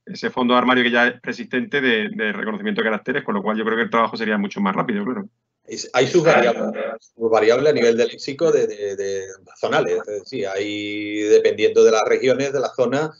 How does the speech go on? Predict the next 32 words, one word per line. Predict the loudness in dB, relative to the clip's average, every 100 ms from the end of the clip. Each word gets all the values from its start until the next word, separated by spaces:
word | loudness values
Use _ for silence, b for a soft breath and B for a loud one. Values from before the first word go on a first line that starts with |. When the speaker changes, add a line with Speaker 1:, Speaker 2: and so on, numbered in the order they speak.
| b
Speaker 2:
eh, | 2 4 4 0
el | -2
uso | -2 2 2
también | 2 2 2
de, | 6 6 6
de | 4
la | 2
lengua | 0 2 2
y |
del | 4 4
léxico, | 2 -4 -2 2 4 4 4 0 B B
eh, | 0 4 4
arcaico, | 2 2 2 2 0 0
que | 0 0
ha |
desaparecido, | 2 0 0 -2 0 0
que | 2
no | 0
está | -2
en | -6
el |
castellano | -6 -4 -4 -4
actual. | -4 2 4 4
Bueno, | 0 -4
hay | -6 -8
problemáticas | -4 0 2 2 0 -2 0
que | 0
hay | 0
que | 0
analizar, | -2 -2 -2 0
ya | 0
digo, | 0 -2 -4